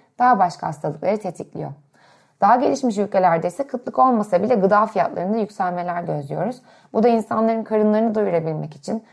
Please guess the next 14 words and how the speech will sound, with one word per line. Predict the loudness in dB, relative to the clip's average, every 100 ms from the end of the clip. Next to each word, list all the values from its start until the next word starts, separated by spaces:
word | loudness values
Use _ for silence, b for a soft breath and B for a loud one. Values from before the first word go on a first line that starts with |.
| b -4
besin | -2 0
açısından | -2 -4 -6 -2 -2
zayıf | 0 0 0 -4
gıdalara | 0 0 0 -2
yönelmek | -2 -4 -4 -6 -8
durumunda | -8 -8 -10
kalmalarına | -10 -8 -8 -8 -10
neden | -8 -10 -10 -8
oluyor. | -2 -2 -2 B B _ _
Bu | -2
da |
sağlıklarını | -2 -2 -4 -6 -4 -2 0
olumsuz | -2 -6 -14
etkiliyor. | -14 _ -14